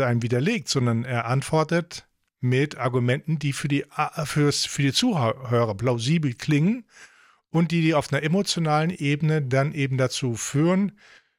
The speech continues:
dass sie den anderen für unglaubwürdig,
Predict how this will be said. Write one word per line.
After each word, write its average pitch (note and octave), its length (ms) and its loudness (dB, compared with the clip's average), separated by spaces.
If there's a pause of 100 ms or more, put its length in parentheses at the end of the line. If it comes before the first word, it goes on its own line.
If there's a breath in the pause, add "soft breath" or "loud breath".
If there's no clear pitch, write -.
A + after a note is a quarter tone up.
(140 soft breath)
dass D3+ 340 0
sie D#3 380 2
den C#3+ 500 -2
anderen D#3+ 460 0
für B2+ 580 0 (720)
unglaubwürdig, F#3+ 880 0